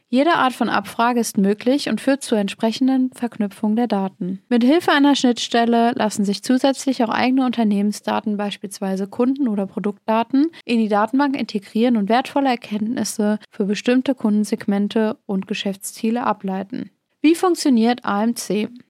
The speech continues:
Bei der Amazon Marketing Cloud werden die Daten aus verschiedenen Quellen zunächst pseudonymisiert, bevor sie für die Analyse bereitstehen. Damit wird verhindert, dass Analysten oder Amazon Rückschlüsse auf individuelle Personen ziehen können.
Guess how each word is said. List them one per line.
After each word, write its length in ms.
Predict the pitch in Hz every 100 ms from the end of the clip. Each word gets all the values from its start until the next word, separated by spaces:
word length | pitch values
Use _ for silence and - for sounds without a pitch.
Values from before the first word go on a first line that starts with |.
| _
Bei 60 | 269
der 140 | 277
Amazon 360 | 320 370 - 294
Marketing 440 | 247 254 254 254
Cloud 360 | 240 247 233 233
werden 220 | 220 226
die 140 | 214 202
Daten 280 | 233 262
aus 120 | 247 -
verschiedenen 440 | 226 226 226 220
Quellen 320 | - 202 202
zunächst 460 | 196 202 202 214 -
pseudonymisiert, 1040 | - 208 202 202 196 190 190 226 240 240 - -
bevor 320 | 240 285 294
sie 160 | 294
für 120 | 254 233
die 120 | 208
Analyse 440 | 196 196 202 208
bereitstehen. 760 | 226 202 190 - - 202 196 190 _
Damit 280 | 233 262 339
wird 140 | 294 247
verhindert, 480 | 226 220 233 302
dass 160 | 254 233
Analysten 560 | 214 202 208 247 - 285
oder 200 | 220 190
Amazon 480 | 202 233 - 285
Rückschlüsse 500 | 254 320 - 320 311
auf 100 | 269
individuelle 640 | - 294 311 277 233 220 233
Personen 500 | 226 202 202 214 254
ziehen 340 | - 208 196
können. 420 | 196 196 190 196